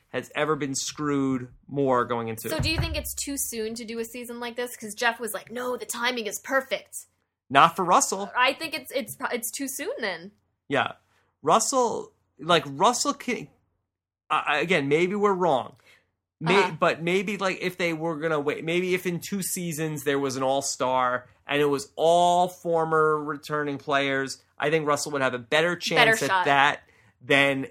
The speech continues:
Speaker 1: against all new players. That
Speaker 2: So then
Speaker 1: all,
Speaker 2: it's
Speaker 1: that, that nobody knows anything about anybody except that, uh, "Oh, this guy Russell is untrustworthy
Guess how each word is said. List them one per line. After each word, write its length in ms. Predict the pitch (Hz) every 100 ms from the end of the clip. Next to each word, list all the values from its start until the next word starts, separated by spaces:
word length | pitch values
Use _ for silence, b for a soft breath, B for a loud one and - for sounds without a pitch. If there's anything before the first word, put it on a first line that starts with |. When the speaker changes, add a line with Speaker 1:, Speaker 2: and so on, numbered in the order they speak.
| _
Speaker 1:
against 480 | 139 139 135 131 - -
all 300 | 147 151 143
new 220 | 151 160
players. 540 | - 135 117 107 117 -
That 120 | -
Speaker 2:
So 60 |
then 120 | - 139
Speaker 1:
all, 180 | 139 139
Speaker 2:
it's 160 | - _ - 127
Speaker 1:
that, 160 | 113
that 120 | 135
nobody 340 | 135 165 180 190
knows 200 | 175 - -
anything 360 | 175 214 208
about 160 | 202 175
anybody 480 | 175 170 147 135 127
except 420 | 123 - 147 -
that, 180 | 131 117
uh, 120 | - 135
"Oh, 220 | 170 143
this 180 | 131 151
guy 200 | - 170
Russell 580 | 156 143 - 131 127 - b b -
is 220 | 135 123
untrustworthy 1000 | 139 170 180 156 - 147 135 127 127 120